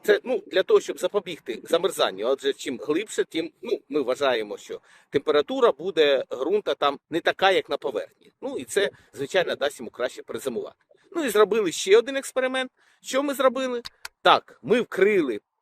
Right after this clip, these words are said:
шар, е, ґрунту соломою в декілька сантиметрів, так, доволі таки щільно.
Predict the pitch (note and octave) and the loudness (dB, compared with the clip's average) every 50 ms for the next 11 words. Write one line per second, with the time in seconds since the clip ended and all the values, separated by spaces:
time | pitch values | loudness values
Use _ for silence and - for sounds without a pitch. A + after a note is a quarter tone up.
0 | _ _ _ _ - - - E3 D#3 E3+ - - - _ _ _ _ _ _ _ | _ _ _ _ -8 0 2 4 6 6 4 4 0 _ _ _ _ _ _ _
1 | _ - - C3+ D3 C#3 C3 D#3+ E3 F3+ G3+ A3+ A#3 - - B3 B3 - _ _ | _ -4 0 2 4 4 4 2 0 2 2 2 0 0 -6 -10 -10 -12 _ _
2 | _ - - B3 B3 B3+ G3 D#3+ C3 A2+ G#2+ G2 F#2+ - - - G#2+ - - - | _ 0 4 4 6 6 6 4 4 2 -2 -6 -8 -10 -10 -4 2 2 2 2
3 | - - - - C#4+ G4+ D4+ C4 - A#3+ G#3+ - A3+ G#3+ A#3 G3 D#3+ A2+ - G#2 | 0 -6 -2 -2 -2 -2 -2 -8 -4 -2 -2 0 0 0 0 0 0 -2 -4 -6
4 | G2 - F#3 D#3+ B2 _ - F3+ A3 A3+ F#3+ F3 - F3+ - - F3+ - - - | -2 2 2 2 2 _ 2 6 6 6 6 4 0 -2 -6 -6 -8 -8 -8 -6
5 | D#3+ C3+ F#2 F#2 - - | -8 -10 -10 -12 -16 -18